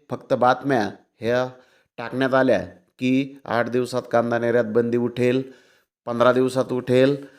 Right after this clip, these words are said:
आत्ता उठणार आहे, अशा बातम्या फक्त पेरल्या गेल्या आणि शेतकऱ्यांना शांत हे केलं गेलं, परंतु कांदा निर्यात बंदी उठवण्याची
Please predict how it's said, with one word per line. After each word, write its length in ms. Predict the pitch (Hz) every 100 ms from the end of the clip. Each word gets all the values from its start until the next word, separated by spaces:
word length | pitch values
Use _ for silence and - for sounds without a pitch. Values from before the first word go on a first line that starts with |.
| _ _ 110
आत्ता 640 | 113 - 127 123 131 131 - _ _ 113
उठणार 360 | 117 117 127
आहे, 520 | 127 127 131 139 - -
अशा 200 | 139 165
बातम्या 500 | 156 160 175 170 117 101
फक्त 260 | - - 156 151 151 -
पेरल्या 320 | 139 139 160
गेल्या 380 | 151 151 135 98 - - -
आणि 440 | 113 123 135 139 - _
शेतकऱ्यांना 680 | - 120 135 127 123 123 127 131 _ _
शांत 400 | - 120 123 127
हे 160 | 117 120
केलं 280 | 120 117 120
गेलं, 300 | 127 120 92
परंतु 360 | 113 117 117
कांदा 540 | 113 127 127 139 156 160
निर्यात 260 | 160 156
बंदी 640 | 139 147 151 143 95 - - - _ -
उठवण्याची 840 | 123 127 131 131 135 135 143 143